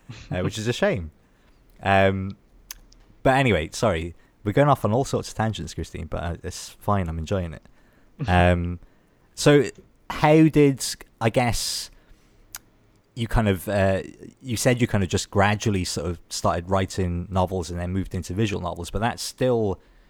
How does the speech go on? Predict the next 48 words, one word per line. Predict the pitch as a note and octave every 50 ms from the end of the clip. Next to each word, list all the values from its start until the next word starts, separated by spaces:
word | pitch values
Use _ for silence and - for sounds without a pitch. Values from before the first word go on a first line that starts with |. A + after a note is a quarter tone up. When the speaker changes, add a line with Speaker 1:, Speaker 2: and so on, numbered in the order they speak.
| _ _ _ _ _ _
Speaker 1:
kind | - - G2 F#2+
of | F#2
quite | - - C3+ B2 G2+
a | F2
leap, | F#2 A#2+ C#3 F#2 - _ - - - -
because | - F#2+ - - F#2 F2 - -
there | G2 F#2+ G2
is, | G2+ G2+ F#2+ F2 - - - - - - - - - - _ _ _ _ _ _ -
as | A2 G2+ G#2
much | D3+ - -
as | G2+ F2
there, | - G2 F#2 F2+ F2+
you | - F#2+ F#2+ E2
know, | E2+ F2 E2 - - - - - -
similar | - - - G#2+ G2 -
thing | - - G2 F#2
in | F#2 F2
that | F2 F2+ - E2+
it's | E2+ -
just, | - - E2+ - - - -
it's, | - - E2 D#2+ - - -
it's | - E2 - -
a |
lot | F2+ E2+ F#2 F#2+ D#2 E2+
of | E2+ E2+ D#2 - - - - - - _ - -
writing, | F#2 F2+ F2+ F#2+ A2+ A#2 - - F2 D#2+ D#2+
so | - E2+
to | D#2+
speak, | - - - E2+ - -
and | F2
it's, | E2 - -
it's | D#2 D2 - -
a | E2+
narrative, | F2 F#2 G#2 G#2 F2 - - E2 D2+
there | - F#2+ G2 G#2
is | A2 G2 F2
a, | F2 D#2+ D#2+ E2+ -
a | E2 F2
very | - F#2 F2+ F#2
specific | F#2+ - - - - - - G2+ - F#2+ - - -
divide. | F#2+ E2+ F#2 F#2+ G2 G2 F2 D#2 E2 - -
Like, | F#2 F2+ E2+ - - - - - - - - -
how | - G#2 G#2+
did | G#2+ A2 - -
you | F#2+
make | F2+ F2+ F#2 F#2+ - -
that | - F#2 F2+ F2 - - _ _ - - - _ -
jump? | - - - G#2 E2+ - - -